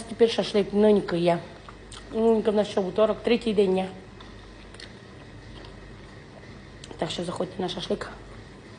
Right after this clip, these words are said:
М. Я на дієті, я смаженько.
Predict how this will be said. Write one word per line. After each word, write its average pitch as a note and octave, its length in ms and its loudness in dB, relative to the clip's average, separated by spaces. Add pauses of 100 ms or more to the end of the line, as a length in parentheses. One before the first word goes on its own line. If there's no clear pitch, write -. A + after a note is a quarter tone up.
(520)
М. G3 400 0 (1700)
Я A#3+ 160 4
на A#3 140 8
дієті, A3 440 4 (920)
я G3+ 180 4
смаженько. F3+ 540 2